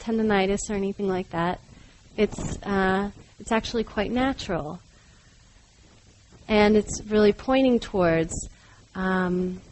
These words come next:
this, this, uh, this constant change, this constant, um,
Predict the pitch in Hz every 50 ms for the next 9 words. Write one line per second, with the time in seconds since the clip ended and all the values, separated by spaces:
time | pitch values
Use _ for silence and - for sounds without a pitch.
0 | - - - - - - - - - - - - - - _ - - - - -
1 | - - - 196 - 208 202 190 - - - - - - - - - _ - -
2 | - - - - - - - - - - - - - - 196 - 202 202 190 -
3 | - - - - 190 196 196 190 190 190 185 - - - - - - - - -
4 | - - 220 214 202 - - - - - - - - - - - - - - -
5 | - - 247 254 254 247 - - - 226 190 - - - - 233 233 233 214 190
6 | 170 160 160 - - - - - - - - - - - 214 - - - - -
7 | - 220 214 220 214 - - - - 220 214 208 208 202 - - - - 196 196
8 | 190 185 180 180 185 185 185